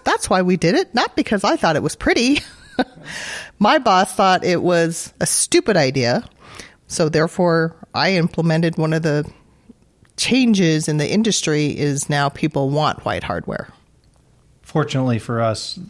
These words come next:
Speaker 2: that since we make our hinges and other components out of aluminum,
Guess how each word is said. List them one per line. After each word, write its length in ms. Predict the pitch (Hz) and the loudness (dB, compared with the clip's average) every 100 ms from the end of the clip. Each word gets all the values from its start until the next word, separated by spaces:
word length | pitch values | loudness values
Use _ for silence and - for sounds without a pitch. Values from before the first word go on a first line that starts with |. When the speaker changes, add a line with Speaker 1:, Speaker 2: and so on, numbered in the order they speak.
| - - | -20 -8
Speaker 2:
that 360 | 131 113 123 - _ - 175 170 | -4 -2 -4 -12 _ -12 -10 -6
since 260 | - 127 | -2 -2
we 80 | - | 0
make 260 | 123 123 - | 0 0 0
our 380 | 127 127 120 - - _ _ | 0 2 0 -4 -20 _ _
hinges 540 | - 160 135 117 113 | -4 0 2 2 0
and 220 | 113 104 - - | 0 -4 -6 -10
other 220 | 139 127 123 | -4 -2 -2
components 600 | 120 107 135 123 117 120 | -2 -2 0 0 0 -2
out 140 | 113 | -2
of 100 | 104 | -4
aluminum, 560 | 107 113 139 113 110 | -2 0 0 0 -2